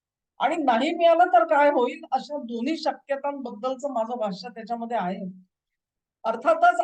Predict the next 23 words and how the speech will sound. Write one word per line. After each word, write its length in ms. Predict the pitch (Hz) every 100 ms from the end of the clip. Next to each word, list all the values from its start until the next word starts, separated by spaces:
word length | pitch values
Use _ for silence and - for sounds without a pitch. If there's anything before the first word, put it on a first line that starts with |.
| -
आता 260 | 240 302
तुम्हाला 520 | 302 285 285 277 320 330 _ _ _
मिळालं 520 | 240 220 226 277 320
तर 220 | 320 330 330
काय 260 | 294 294
होईल 280 | 294 269 294
हा 180 | 277 254
भाग 260 | 233 240
तुम्ही 640 | 269 _ 277 226 247 247 247
त्याच्याकडे 420 | 226 185 220 247
दुर्लक्ष 440 | 240 202 214 220 - 262
करू 180 | 262 311
शकता 360 | 320 285 - 240
पाहिजे 260 | 214 185
तर, 180 | 196 170
परंतु 400 | 165 208 214 247
मिळालं 480 | 226 220 220 262 285 240
नाही 300 | 214 226 233
तर 340 | - 294 254 180 - _ _ _ 190
हा 100 | 247
महत्वाचा 640 | 247 254 277 285 294 302
भाग 240 | 247 240
आहे 280 | 247 208 247